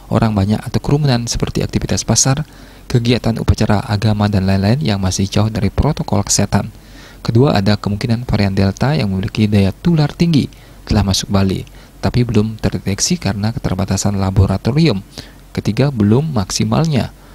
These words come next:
pengawasan di pintu masuk Bali, terutama melalui pelabuhan laut,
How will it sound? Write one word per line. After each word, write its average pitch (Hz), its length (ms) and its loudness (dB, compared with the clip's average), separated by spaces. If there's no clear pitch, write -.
pengawasan 139 420 0
di 131 80 -2
pintu 117 300 0
masuk 98 240 2
Bali, 107 320 4
terutama 131 400 0
melalui 117 400 4
pelabuhan 95 480 2
laut, 104 260 2